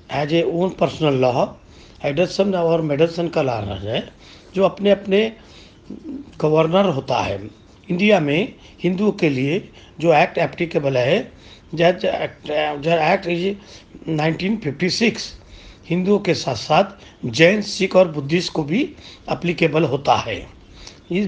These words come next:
basically contain the provision relating to the adoption of the children, maintenance of the youth children to agree parents, et cetera। हिंदू एडॉप्शन एक्ट में, हिंदू एडॉप्शन मेंटेनेंस में सारे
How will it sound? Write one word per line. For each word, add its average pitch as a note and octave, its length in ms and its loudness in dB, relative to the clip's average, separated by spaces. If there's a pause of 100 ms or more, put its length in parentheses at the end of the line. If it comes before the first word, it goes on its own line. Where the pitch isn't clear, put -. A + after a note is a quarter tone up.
basically G3+ 440 0
contain G3+ 540 0
the G#3 80 2
provision F#3+ 540 0
relating E3+ 400 -4
to - 120 -6
the E3 200 -2
adoption E3+ 420 -6 (300)
of D3+ 120 -4
the D#3 200 0
children, F#3 300 2
maintenance D#3+ 400 -2
of D#3+ 100 0
the C#3+ 80 -10
youth G3+ 300 -2
children - 440 -4 (360)
to E3 180 -4
agree E3 340 0
parents, F#3+ 340 2
et G3+ 160 -4
cetera। F#3 440 -2 (680)
हिंदू E3 320 0
एडॉप्शन D#3 420 0
एक्ट C#3 300 -4
में, B2+ 340 -4 (600)
हिंदू D#3+ 320 0
एडॉप्शन D#3+ 440 0
मेंटेनेंस C#3 440 -6
में F3+ 260 -2 (400)
सारे D3+ 260 2